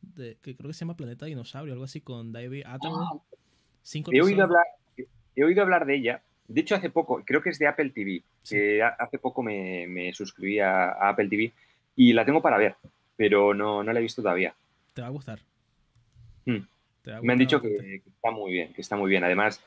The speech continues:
Speaker 2: con te-, con estos temas de, de dinosaurios actualizado, tal,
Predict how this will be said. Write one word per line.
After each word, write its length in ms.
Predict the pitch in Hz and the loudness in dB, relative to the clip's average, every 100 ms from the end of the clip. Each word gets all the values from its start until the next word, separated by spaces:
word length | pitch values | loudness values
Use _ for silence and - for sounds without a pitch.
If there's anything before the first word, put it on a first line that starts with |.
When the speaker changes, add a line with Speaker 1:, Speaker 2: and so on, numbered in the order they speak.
| _ _ | _ _
Speaker 2:
con 220 | 113 104 | 0 2
te-, 180 | 117 - | 0 0
con 220 | - 110 | 0 0
estos 260 | 113 - 113 | 0 -2 0
temas 300 | 113 110 101 | 0 0 0
de, 80 | 104 | 0
de 800 | 98 95 92 92 95 92 95 95 | 2 0 0 0 0 0 0 0
dinosaurios 480 | 101 95 104 101 | 0 0 0 0
actualizado, 840 | 98 - 90 87 - 110 110 110 107 | -2 -2 -2 -2 2 2 4 2 2
tal, 260 | - 104 | 0 0